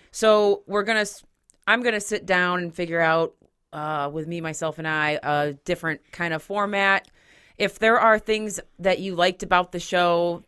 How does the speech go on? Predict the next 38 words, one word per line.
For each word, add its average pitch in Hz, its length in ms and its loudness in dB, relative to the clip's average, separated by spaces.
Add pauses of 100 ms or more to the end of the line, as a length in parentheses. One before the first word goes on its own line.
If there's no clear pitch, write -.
things 175 260 -2
that 165 100 -4
you 175 120 -8
think, 170 440 -10 (480)
you 160 100 -4
know, 143 340 -4
you'd 151 220 -6
like 160 140 0
to 156 80 -16
see 160 160 -8
continued, 233 760 -6 (420)
drop 170 260 2
us 165 120 -8
an 180 80 -6
email, 185 720 0
uh, 123 320 -4
or 135 120 -4
a 139 40 -4
D 151 180 -6
M 170 160 0
somewhere. 160 600 -2 (440)
But 170 380 4 (180)
I 202 100 2
know 339 120 -2
a 320 40 -4
lot 190 200 6
of 185 60 2
people 190 300 -4
over 160 180 -2
the 151 100 -6
years, 160 260 -2 (200)
obviously, 147 420 0
they've 151 180 -6
always 165 200 -4
said, 151 120 -6
"Oh, 254 240 0
our 220 120 -2
first, 392 420 -4